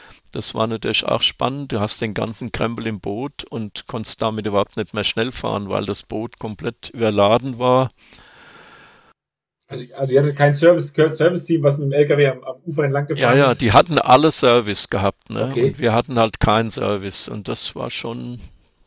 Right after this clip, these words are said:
Speaker 1: das war an sich das Handicap. Das Boot war wahnsinnig schnell und, äh,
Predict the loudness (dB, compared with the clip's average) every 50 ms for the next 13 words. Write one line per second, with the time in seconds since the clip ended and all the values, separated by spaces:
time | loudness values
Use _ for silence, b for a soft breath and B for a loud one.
0 | _ _ _ -14 -12 -12 -6 -2 0 0 0 0 -2 -4 -4 -4 -4 -2 -2 -2
1 | -2 -2 -4 -4 -4 -4 -6 -6 -6 _ -20 b b b b b b b b b
2 | b -10 -8 -8 -6 -6 -4 -4 -4 -4 -2 0 2 2 2 4 2 2 2 0
3 | -2 -6 -6 -2 -2 -2 0 0 0 0 0 -2 -4 -8 B B B B B B
4 | B B B B B B B B B B B _ _ -10 -8 -6 -6 -6 -8 -10
5 | _ -8 -4 -2 -2 0 0 -2 -2 -4